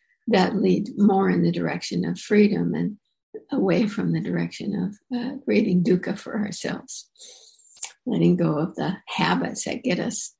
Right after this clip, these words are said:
stuck. And, you know, there are so many different areas of life where, um, where,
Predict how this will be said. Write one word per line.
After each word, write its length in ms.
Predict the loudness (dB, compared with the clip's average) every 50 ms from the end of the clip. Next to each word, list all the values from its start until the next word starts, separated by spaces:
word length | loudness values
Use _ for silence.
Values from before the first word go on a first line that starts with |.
| _ _
stuck. 580 | -6 -4 -4 -4 -2 0 -2 -2 -2 -6 -12 -20 _ _ _ _ _ _ -20 -18 -18 -18 -20 -20 _ _ _ _ _ _ _ _ _ _ _ _ _ _ _ _ _ _ _ _ _ -20 -20 -14 _ -10 0 6
And, 360 | 8 10 10 12 10 10 8
you 100 | 8 8
know, 200 | 10 10 10 8
there 140 | 8 8 6
are 60 | 6
so 200 | 6 6 6 8
many 220 | 10 10 10 8 6
different 340 | 4 0 0 -2 -2 0 0
areas 360 | 0 2 2 2 2 0 0
of 140 | -2 0 0
life 340 | 2 2 2 2 0 -2 -2
where, 340 | 0 2 2 2 2 0 -4 -8 _ 2
um, 420 | 4 4 4 4 0 -2 -4 -4 -8 _ _ _ _ _ _ _ _ _ _ _ _ _ _ _ _ _ _ _
where, 540 | 0 2 2 4 4 2 2 2 0 -2 -6